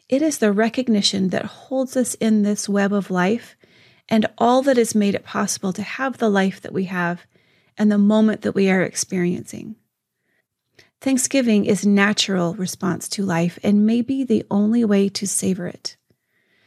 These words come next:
Gratitude moves us away from the narrow-minded focus on fault and lack to the wider perspective of benefit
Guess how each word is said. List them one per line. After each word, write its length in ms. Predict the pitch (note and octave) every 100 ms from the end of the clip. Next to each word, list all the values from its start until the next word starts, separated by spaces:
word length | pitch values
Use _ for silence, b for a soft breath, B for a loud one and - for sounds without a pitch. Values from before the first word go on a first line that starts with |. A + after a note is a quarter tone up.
| _ _ -
Gratitude 520 | A3 G#3+ A3 G#3+ G#3
moves 400 | G#3 G#3+ G#3 G3+
us 160 | F#3+
away 420 | - G3+ G3 G#3+ A#3+
from 240 | A3 G3+
the 100 | G3
narrow-minded 720 | G3+ A3+ B3 B3 A3 G3+ G3+
focus 420 | - G3 G3 G3+ G3+
on 160 | F3+
fault 480 | F3 - G#3 A#3+ -
and 180 | G#3 G3
lack 420 | F#3+ G#3 - - _ b b b b b
to 140 | - A#3+
the 140 | A3+
wider 400 | F#3+ G3+ G#3+ B3
perspective 800 | B3 C4 - F#3+ F3 G3 F#3 -
of 260 | G3 F3 F3
benefit 600 | F#3 F#3+ F#3 A3+ - -